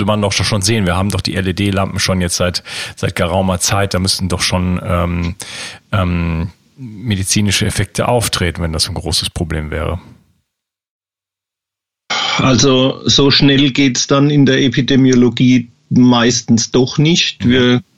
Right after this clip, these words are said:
Speaker 2: gehen, äh, bei emi-, epidemiologischen Untersuchungen so von Größenordnungen von zehn, zwanzig, dreißig, vierzig Jahren unter Umständen aus,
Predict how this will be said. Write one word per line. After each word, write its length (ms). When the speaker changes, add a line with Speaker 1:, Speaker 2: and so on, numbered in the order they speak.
Speaker 2:
gehen, 560
äh, 320
bei 360
emi-, 360
epidemiologischen 1300
Untersuchungen 1040
so 240
von 240
Größenordnungen 960
von 260
zehn, 340
zwanzig, 680
dreißig, 640
vierzig 520
Jahren 340
unter 280
Umständen 640
aus, 440